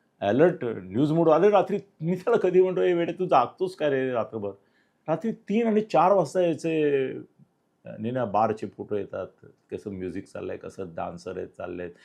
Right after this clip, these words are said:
अपघात झाला तीन वाजता, तरी याचा मेसेज मला एक पंधरा मिनिटात येतो. रात्री टुंग वाजलं की मी <laughs> बसतो, बिनूचं आलं काहीतरी, कुठेतरी अपघात,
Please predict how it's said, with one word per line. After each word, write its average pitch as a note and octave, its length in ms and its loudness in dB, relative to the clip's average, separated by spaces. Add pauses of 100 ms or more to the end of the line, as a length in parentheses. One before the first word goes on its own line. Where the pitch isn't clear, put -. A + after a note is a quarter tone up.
(140)
अपघात D3 340 2
झाला A3 220 4
तीन G#3 280 0
वाजता, D#3 400 0 (320)
तरी A3+ 140 4
याचा A3 540 4 (180)
मेसेज E3+ 420 -4
मला F#3+ 220 -2
एक F#3 220 -8 (100)
पंधरा D3 240 -4
मिनिटात E3+ 260 -4
येतो. C3+ 220 -6
रात्री C3+ 220 0
टुंग G3 360 0
वाजलं F3+ 280 4
की F#3 60 -2
मी G3+ 80 0
<laughs> - 60 -8
बसतो, F#3 460 0 (260)
बिनूचं D#3+ 380 2
आलं C#3 260 6
काहीतरी, A2 260 0
कुठेतरी A2+ 300 -4
अपघात, G#2+ 320 0